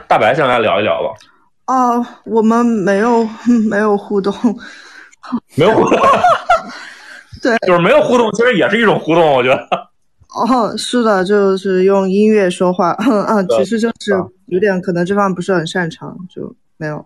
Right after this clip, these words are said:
Speaker 1: 对，对，对，可能也是就是乐队的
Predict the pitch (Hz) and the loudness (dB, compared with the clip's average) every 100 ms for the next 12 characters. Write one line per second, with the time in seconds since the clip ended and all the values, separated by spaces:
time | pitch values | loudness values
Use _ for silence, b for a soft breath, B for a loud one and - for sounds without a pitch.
0 | _ 135 117 107 107 101 107 117 226 117 | _ 2 4 4 2 2 0 0 2 2
1 | 120 185 214 185 180 160 151 147 - - | 2 4 4 4 4 6 6 4 0 -6
2 | 180 196 208 196 147 120 107 101 101 98 | 0 2 4 4 6 4 4 4 2 2
3 | 98 | 0